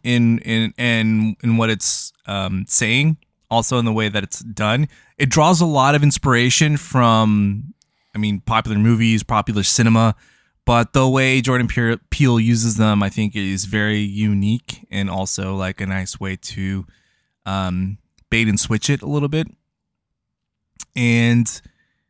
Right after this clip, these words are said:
I mean, s-, still solid writing. I mean,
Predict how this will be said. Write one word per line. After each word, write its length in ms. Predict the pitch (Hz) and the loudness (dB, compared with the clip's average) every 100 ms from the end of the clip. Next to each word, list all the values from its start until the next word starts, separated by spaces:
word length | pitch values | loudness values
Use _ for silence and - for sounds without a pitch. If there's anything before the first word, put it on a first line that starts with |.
| _ _ _ _ _ _ _ _ _ | _ _ _ _ _ _ _ _ _
I 120 | 104 | -4
mean, 200 | 123 123 113 | 2 4 4
s-, 240 | - - - | 0 -4 -6
still 540 | - - 185 196 147 - | -4 2 4 4 2 -6
solid 400 | - 139 156 127 | -2 0 2 2
writing. 460 | 98 104 139 170 165 - | 2 2 4 2 2 -4
I 80 | 113 | 0
mean, 400 | 117 113 107 | 2 4 4